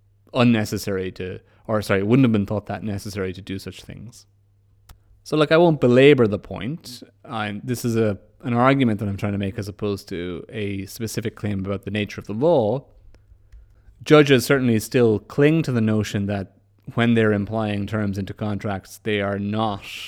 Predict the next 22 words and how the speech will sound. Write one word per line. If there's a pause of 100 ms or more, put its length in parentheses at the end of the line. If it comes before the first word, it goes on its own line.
(880)
freely
expressing
their
policy
preferences.
They
suggest
that
they
are
restricted
by (640)
other
factors,
but (340)
I'm
just
not
convinced
that
that's
true.